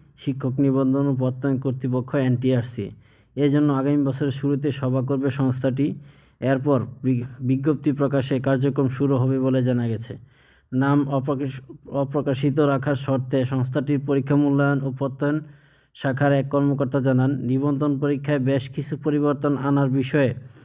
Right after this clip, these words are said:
ভাবা হচ্ছে। এ বিষয়গুলো এখনও চূড়ান্ত করা হয়নি। সেজন্য উনিশতম শিক্ষক নিবন্ধন চলতি বছরের প্রকাশ করা সম্ভব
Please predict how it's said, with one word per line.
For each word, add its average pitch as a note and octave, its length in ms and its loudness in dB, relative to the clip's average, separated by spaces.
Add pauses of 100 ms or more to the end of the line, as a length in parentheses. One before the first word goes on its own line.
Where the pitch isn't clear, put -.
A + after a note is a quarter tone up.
(300)
ভাবা C3+ 260 2
হচ্ছে। B2+ 400 0 (380)
এ C3+ 120 -2
বিষয়গুলো D3 580 2
এখনও C#3+ 340 0
চূড়ান্ত C#3+ 400 0
করা C3+ 260 2
হয়নি। A#2+ 380 2 (640)
সেজন্য C#3+ 840 2 (520)
উনিশতম D3 480 2
শিক্ষক C#3 420 -2
নিবন্ধন C#3 500 2
চলতি C#3+ 440 0
বছরের C#3+ 640 -2 (1900)
প্রকাশ C#3 320 2
করা C#3 200 2
সম্ভব C#3 360 0